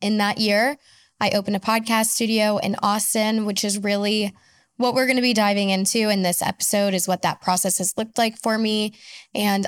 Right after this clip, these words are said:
I've asked Ryan to come on and kind of help facilitate this conversation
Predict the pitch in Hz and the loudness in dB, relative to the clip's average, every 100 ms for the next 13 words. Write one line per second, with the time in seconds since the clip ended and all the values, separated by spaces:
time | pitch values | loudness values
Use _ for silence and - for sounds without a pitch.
0 | - 202 - 202 202 - 202 196 196 214 | -2 -2 0 0 0 0 0 2 2 0
1 | 254 262 233 - 214 - 202 190 190 190 | -2 -2 -4 -2 -2 0 0 2 0 -2
2 | - 190 190 196 196 185 185 - 208 - | -2 -4 -2 -2 -2 -2 -4 -2 -2 0
3 | 190 190 190 214 - 208 - 214 220 220 | 0 0 -2 -4 -2 -4 -2 -2 0 0
4 | 247 240 277 277 294 | 0 0 0 -2 -4